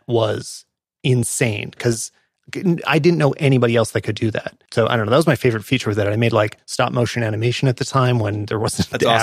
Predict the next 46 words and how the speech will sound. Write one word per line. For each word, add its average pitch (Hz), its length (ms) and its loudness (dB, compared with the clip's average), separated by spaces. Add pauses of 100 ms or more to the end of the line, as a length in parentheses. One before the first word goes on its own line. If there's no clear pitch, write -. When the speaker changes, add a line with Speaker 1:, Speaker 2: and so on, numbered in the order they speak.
Speaker 2:
awesome. 101 120 -4
Speaker 1:
for 123 160 0
that. 120 360 0 (420)
Um, 104 260 -2
but - 260 -4
th-, - 140 2
Speaker 2:
<laughs> - 20 -6
Speaker 1:
that 139 320 2
Speaker 2:
Yeah. - 140 -18
Speaker 1:
computer 123 360 2
really 131 460 4
enabled 113 640 -2 (540)
creative 123 580 2
output 143 440 2
in 113 260 -4
ways 107 280 -2
that 110 140 -2
I, 110 200 0
I 117 60 0
couldn't 131 420 0
have 113 100 0
been 110 120 -2
doing 107 280 0
if - 120 -12
it 120 60 -2
was - 140 -6
a - 60 -6
Windows - 440 -8 (180)
P - 140 -10
C. - 260 -12 (140)
Speaker 2:
Yeah. 101 220 -4 (300)
With 127 160 4
a 120 80 4
whole 131 240 4
hundred 131 280 -2
and 113 100 -2
twenty 120 280 -2
megahertz 107 500 -2
C - 180 -8
P 104 140 -12
U, 107 140 -6
apparently. 87 500 -12 (500)
Coo-, - 100 -2
cooking 151 360 -2
with 110 140 -4
gas 123 420 0